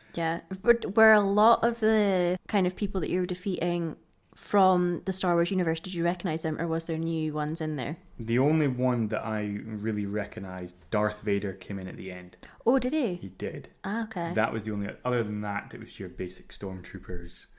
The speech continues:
Speaker 1: But, like, the goat slugs, were they in Star
Speaker 2: No.
Speaker 1: Wars?
Speaker 2: Uh, not that I remember.
Speaker 1: No, what about the spiders?
Speaker 2: Nope. No, no,
Speaker 1: Interesting,
Speaker 2: not Harry
Speaker 1: okay.
Speaker 2: Potter, love. Not
Speaker 1: Well,
Speaker 2: Aragog.
Speaker 1: well, like, the spiders I said to you, it's like the spiders that I try and defeat in Hogwarts
Speaker 2: Yeah.
Speaker 1: Legacy, very similar.
Speaker 2: No, not that I'd seen. Um,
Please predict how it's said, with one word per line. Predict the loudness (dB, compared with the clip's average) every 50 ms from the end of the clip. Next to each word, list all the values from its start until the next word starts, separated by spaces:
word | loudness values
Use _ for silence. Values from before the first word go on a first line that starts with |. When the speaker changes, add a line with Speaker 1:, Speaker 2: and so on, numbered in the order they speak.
| -2 2
Speaker 1:
But, | 4 4
like, | 6 4 2 2 2
the | 0 0
goat | 2 4 2 2 2 0
slugs, | -2 -2 -4 -4 -2 -2
were | -2 0
they | 0 0
in | 0 -2
Star | -4 -4 -6 -4 -4
Speaker 2:
No. | -2 -2 0
Speaker 1:
Wars? | -2 -2 -4 -8 -8
Speaker 2:
Uh, | -2 2 4 6 8 8 8 6 4
not | 2 2
that | 0 0
I | -2 -2
remember. | -2 -2 -4 -2 -4 -4 -4 -6 -8 -10 -6 -2
Speaker 1:
No, | 0 2 2 2 2
what | 0
about | 2 2 0 -2
the |
spiders? | -2 -4 -4 -2 -2 -2 -2 -4 -6 -6 -10 -14 -18 _ _ _ _ _ _ -4
Speaker 2:
Nope. | -4 -4 -4 -6 -18 -20 _ _ _ _ _ _ _ _ -6
No, | -4
no, | -2
Speaker 1:
Interesting, | -2 -2 -2 -4 -4 -4 -6 -6 -4
Speaker 2:
not | -2 -2
Harry | 0 0
Speaker 1:
okay. | -2 0 0 0
Speaker 2:
Potter, | 0 0 -2
love. | -4 -8 -10 -12 -16 _ _ _ _ -2
Not | 4 6
Speaker 1:
Well, | 8 8
Speaker 2:
Aragog. | 8 8 6 6 4 2 2 2 0 4
Speaker 1:
well, | 4 6 8 8
like, | 8 6 6 6
the | 4 4
spiders | 4 4 2 4 4 6 6 6 4 4
I | 0
said | 0 0 0 0 0
to | -2 -2 0
you, | 0 0
it's | 0 0
like | -2 0 0
the | -2
spiders | -4 -2 -2 -2 -2 -2 -2 -2 -2
that | -4 -2 -2
I | -2 0 -2 -2 -4 -6 -8 _ -20 -20 _ _ _ -6
try | -2 0 0
and | 0
defeat | -2 -2 -4 -4 -4
in | -2
Hogwarts | -4 -4 -4 -6 -6 -2
Speaker 2:
Yeah. | -2
Speaker 1:
Legacy, | 0 0 -2 -2 -4 -6 -4
very | -2 -2 0 0 -2 -4
similar. | -4 -4 -4 -4 -2 -2 -4 -4 -6 -8 -12 _ _ _ _ -10
Speaker 2:
No, | -6 -4 -4 -4
not | -4 -6 -6 -8
that | -8 -8
I'd | -8 -10 -12
seen. | -10 -8 -6 -4 -4 -6 -6 -6 -4
Um, | -2 -2 0 0 0 -2 -4